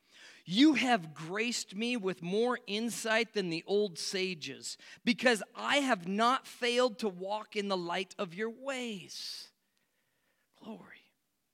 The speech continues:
N-, oh, here, next verse, one oh, one oh one, right here. Here it is, one oh one, right? The beginning, one oh one. I love this. This, this is, this is good right here, one oh one. Um, "I refused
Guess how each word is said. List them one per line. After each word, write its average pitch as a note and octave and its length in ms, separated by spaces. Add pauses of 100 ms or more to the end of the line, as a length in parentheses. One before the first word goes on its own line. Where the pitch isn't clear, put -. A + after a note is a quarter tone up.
(1500)
N-, C#3+ 160
oh, C3+ 240 (120)
here, D3+ 200
next D#3+ 260
verse, D3 200
one E3 180
oh, D#3+ 120 (340)
one G3 200
oh G#3+ 100
one, F#3+ 260
right F3+ 220
here. F#3 180
Here E3+ 160
it F#3+ 80
is, D#3 140
one F#3+ 360
oh G3 180
one, E3 280
right? E3+ 260 (360)
The D#3+ 80
beginning, F#3 420 (240)
one G#3 180
oh A#3 100
one. C#4 360 (560)
I E3+ 80
love G3 240
this. E3 220
This, F#3+ 180
this G#3+ 280
is, E3+ 100
this F#3+ 200
is E3+ 120
good D#3+ 180
right E3 140
here, E3 100
one E3+ 220
oh G3 60
one. E3+ 320 (880)
Um, E3+ 340 (1040)
"I B3 380
refused A3 1200